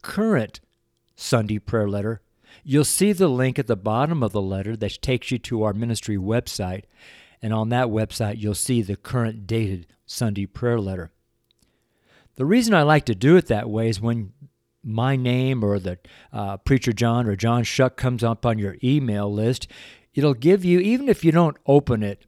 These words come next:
and read the letter, it'll give you a, a, a trigger to, uh, pray for us,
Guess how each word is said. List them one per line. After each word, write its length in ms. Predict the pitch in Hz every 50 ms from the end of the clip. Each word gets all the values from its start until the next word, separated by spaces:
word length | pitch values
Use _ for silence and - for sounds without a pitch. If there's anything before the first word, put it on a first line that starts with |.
| _ _ _ _
and 200 | 131 120 113 110
read 240 | 127 147 180 175 127
the 100 | 120 101
letter, 380 | 98 104 107 101 104 107 104 -
it'll 180 | 135 127 123
give 320 | 113 107 131 147 175 165 175
you 240 | 175 170 160 147
a, 300 | 127 117 107 104 107 101 - _ _ _ _ _
a, 220 | 127 113 104 98 - _ _ _ _ _
a 220 | 110 107 104 104
trigger 560 | - - - - 233 233 180 127 113 104 113
to, 460 | 113 - - 151 139 123 120 120 120 - - - - - - _ _
uh, 200 | 127 120 113 110 - _ _
pray 340 | - - - 214 220 214 214
for 320 | - - 131 120 110 104
us, 340 | 92 - 85 - - -